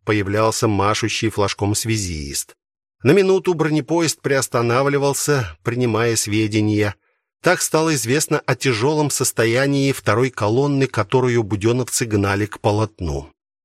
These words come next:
Бронепоезд развил скорость. Не умолкая, ревел хриплый гудок на его паровозе, давая знать своим о близкой помощи.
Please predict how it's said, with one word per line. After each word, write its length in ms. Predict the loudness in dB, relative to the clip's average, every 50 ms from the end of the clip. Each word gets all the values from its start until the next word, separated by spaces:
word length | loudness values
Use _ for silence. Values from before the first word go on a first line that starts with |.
| _ _ _
Бронепоезд 760 | 2 2 4 4 2 0 0 0 0 0 0 0 -2 -6 -14 _ _ _ _
развил 420 | 0 0 0 0 2 0 -2 -2 -2
скорость. 600 | -4 0 2 2 2 2 0 -2 -6 -8 -12 -20 _ _ _ _ _ _ _ _ 2
Не 140 | 4 4
умолкая, 560 | 4 4 4 2 2 2 0 0 2 2 2 2
ревел 320 | 2 2 2 2 2 0
хриплый 520 | 0 -2 -2 0 0 -2 0 0 -2 0
гудок 460 | 0 0 2 4 4 4 4 2 2 0
на 80 | 2
его 260 | 2 2 2 2 0
паровозе, 760 | 2 0 2 2 2 2 2 2 2 2 0 0 -2 -2 -2 -4 _ _ _ 0
давая 380 | 0 2 4 4 2 2 2
знать 340 | 0 0 0 0 0 0 0
своим 400 | 0 0 0 2 2 2 2 2
о 60 | 0
близкой 440 | 0 0 -2 -2 -2 -2 0 0 0
помощи. 840 | 0 0 2 2 2 4 2 2 0 0 -2 -2 -2 -4 -4 -6